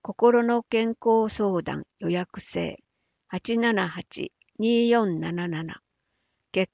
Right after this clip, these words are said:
核など感染症の相談。八七八一零九零。指定難病、小児慢性特定疾病などの相談。八七八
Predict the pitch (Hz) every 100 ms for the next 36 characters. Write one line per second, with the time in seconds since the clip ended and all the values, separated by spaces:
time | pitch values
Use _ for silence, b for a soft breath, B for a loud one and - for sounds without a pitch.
0 | _ 226 - 214 196 180 165 - - 214
1 | 240 247 233 226 226 - 220 208 202 202
2 | 196 - 170 160 - 151 - _ _ _
3 | _ _ - 185 226 226 226 190 165 170
4 | - - - _ _ _ 190 - 226 247
5 | 226 180 - 175 170 156 151 - _ _
6 | _ _ _ _ - - 233 233 233 226
7 | 220 185 170 160 123 - _ _ - 240
8 | 240 214 185 175 196 233 - 220 226 -
9 | 226 233 - 226 233 - 233 - _ 190
10 | 190 175 180 180 160 165 - 156 160 -
11 | - 151 _ _ _ _ _ _ _ -
12 | - 233 226 226 175 - - - -